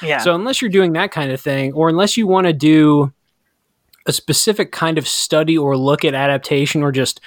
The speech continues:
Speaker 2: I don't know, folktale or fairy tale history or something. But if that's you, you already know that your tastes are so niche or they're so specific that, you know, you don't have to listen to our word on it. I think for, you know, we're targeting that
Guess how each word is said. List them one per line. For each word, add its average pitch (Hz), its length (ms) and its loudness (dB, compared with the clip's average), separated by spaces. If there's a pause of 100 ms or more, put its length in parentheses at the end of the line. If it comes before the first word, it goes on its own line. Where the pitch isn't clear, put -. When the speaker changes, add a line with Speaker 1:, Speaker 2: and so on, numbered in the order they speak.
(340)
Speaker 2:
I 131 80 -8
don't 127 40 -6
know, 120 40 -8
folktale 151 640 0
or 139 140 2
fairy 147 260 0
tale 139 220 0
history 156 420 0
or 147 60 2
something. 180 580 0 (460)
But 214 140 2
if 208 180 -2
that's 269 300 0
you, 190 220 0
you 170 180 2
already 160 220 2
know 160 240 4
that 143 180 0
your 135 260 -6
tastes 151 320 -2
are 143 120 -2
so 147 220 -2
niche 139 360 0
or 135 120 0
they're 131 120 -4
so 147 160 -2
specific 143 600 -2
that, 123 160 -2 (120)
you 131 140 -4
know, 110 80 -6
you 117 140 -4
don't 131 100 0
have 120 120 -2
to 123 160 -4
listen 131 260 -6
to 120 40 -6
our 147 180 0
word 127 220 -6
on 120 200 -2
it. 147 140 -4 (220)
I 165 80 -2
think 185 160 0
for, 165 140 -2
you 156 120 0
know, 143 160 2
we're 143 280 0 (160)
targeting 156 460 2
that 139 200 0